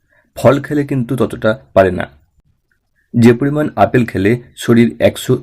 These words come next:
দুই ক্যালোরি এনার্জি পায়, সেই পরিমাণ আপেলে রয়েছে চব্বিশ গ্রাম চিনি। অন্যদিকে যে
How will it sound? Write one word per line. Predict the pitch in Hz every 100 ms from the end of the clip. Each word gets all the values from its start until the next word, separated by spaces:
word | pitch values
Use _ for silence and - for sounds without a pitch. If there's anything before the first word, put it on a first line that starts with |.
| 110
দুই | 107 113
ক্যালোরি | 131 131 135 -
এনার্জি | 104 98 98 101
পায়, | 104 135 - _ -
সেই | 117 117
পরিমাণ | 123 123 123 131 95
আপেলে | 101 120 104
রয়েছে | 98 - 135 135 - _ -
চব্বিশ | 107 110 120 104
গ্রাম | 95 117
চিনি। | - 92 - - _ _ _ _ _ _ _ _ _ -
অন্যদিকে | 139 131 95 113 135 - -
যে | 101